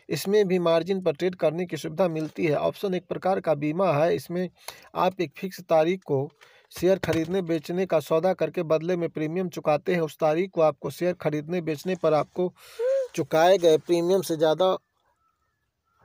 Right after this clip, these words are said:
राशि मिलती है तो आप मुनाफे में रहते हैं और प्रीमियम से कम राशि मिलती है तो आपको नुकसान होता है। फ्यूचर की तुलना में ऑप्शन इसलिए सुरक्षित होता है क्योंकि इसमें जा-, आपका ज़्यादा से ज़्यादा नुकसान आप द्वारा चुकाए गए प्रीमियम तक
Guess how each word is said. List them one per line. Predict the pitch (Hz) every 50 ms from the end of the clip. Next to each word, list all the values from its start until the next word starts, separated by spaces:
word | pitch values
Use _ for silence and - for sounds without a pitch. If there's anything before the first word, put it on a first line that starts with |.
| _ _ -
राशि | 156 156 160 160 160 - 202
मिलती | 185 175 170 160 160 - 208 202
है | 165 156
तो | 151 - 175
आप | 165 175 180 170 165
मुनाफे | 160 156 156 156 147 - 185 185
में | 175 170
रहते | 151 151 151 147 - 196
हैं | 175 156 143
और | 147 - - 143 143
प्रीमियम | 139 - 160 165 165 175 196 190
से | 185 - 151
कम | - - 180 190 202
राशि | 175 165 156 - 165
मिलती | 156 156 156 156 - 190 185
है | 175 165
तो | 160 - 156
आपको | 151 139 - - 156
नुकसान | 151 147 - - 175 185 190 170
होता | 156 151 - - 180
है। | 170 156
फ्यूचर | 143 - 165 160 - 202 185
की | 165 170
तुलना | 165 - 160 165 175 185
में | 180 170 160
ऑप्शन | 156 156 - - 190 180
इसलिए | 160 143 - 170 185
सुरक्षित | 180 - 170 165 156 - 196 190 180 160
होता | 160 156 - 190 185 170
है | 147 139 139 143 _ - - - - - - - _
क्योंकि | - 185 180 175 196 196
इसमें | 196 - 180 - - 175 175 156
जा-, | 170 170 - - - - _ - -
आपका | 156 156 - - - 175
ज़्यादा | 151 151 160 160 165 185 196
से | 185 - 165
ज़्यादा | 151 156 151 156 180 185
नुकसान | 175 160 156 - - - 170 180 190 -
आप | 170 160 151
द्वारा | 151 151 165 175 180
चुकाए | 170 - - 151 139 156 160 180 185
गए | 165 160 151
प्रीमियम | 143 - 156 156 156 156 170 190 190
तक | 170 151 139